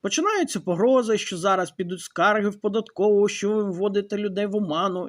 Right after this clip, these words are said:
і він цей блок сьогодні військовим повинен відправити, а ми так хлопців підставляємо. А я то людині пояснюю, що дуже часто шахраї в мене, ну, е, шахраї мене так обманювали,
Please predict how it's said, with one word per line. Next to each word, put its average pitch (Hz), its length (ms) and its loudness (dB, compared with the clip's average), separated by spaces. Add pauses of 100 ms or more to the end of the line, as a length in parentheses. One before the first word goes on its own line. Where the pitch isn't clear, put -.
(120)
і 151 100 -4
він 233 180 0
цей 240 200 -2
блок 185 360 -2
сьогодні 233 460 -2
військовим 226 580 0
повинен 220 380 -2
відправити, 202 760 0 (260)
а 175 80 -4
ми 220 120 4
так 220 200 -4
хлопців 151 640 -4
підставляємо. 120 800 -8 (680)
А 170 80 -2
я 269 80 6
то 277 140 0
людині 269 340 6
пояснюю, 156 600 2
що 170 180 -6
дуже 208 340 -2
часто 233 440 -2
шахраї 214 580 0 (140)
в 143 220 -8
мене, 165 480 -2 (540)
ну, 196 640 0 (140)
е, 120 240 -6
шахраї 233 440 0
мене 156 320 0
так 269 260 -2
обманювали, 175 680 0